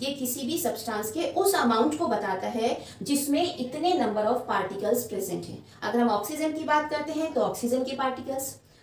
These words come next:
अगर हम ऑक्सीजन गैस की बात करते हैं या मॉलिक्यूल की बात करते हैं तो यहाँ पर ऑक्सीजन के मॉलिक्यूल्स प्रेजेंट होंगे। अगर हम वाटर मॉलिक्यूल्स की बात करते हैं तो वाटर मॉलिक्यूल्स प्रेजेंट होंगे, ओके। So particle may be atom,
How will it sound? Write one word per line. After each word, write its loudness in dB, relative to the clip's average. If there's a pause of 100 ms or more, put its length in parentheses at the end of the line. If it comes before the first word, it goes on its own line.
अगर -4
हम -4
ऑक्सीजन -2
गैस 4
की -2
बात 4
करते -2
हैं -4
या 4
मॉलिक्यूल 2
की -6
बात 0
करते 0
हैं -2
तो -4
यहाँ -2
पर -2
ऑक्सीजन -2
के -2
मॉलिक्यूल्स -2
प्रेजेंट 2
होंगे। -2 (520)
अगर 0
हम 0
वाटर 0
मॉलिक्यूल्स -4
की -8
बात 0
करते -4
हैं -4
तो 0
वाटर -4
मॉलिक्यूल्स 0
प्रेजेंट -4
होंगे, -8 (160)
ओके। -2 (280)
So 6
particle 6
may 4
be -2 (120)
atom, 2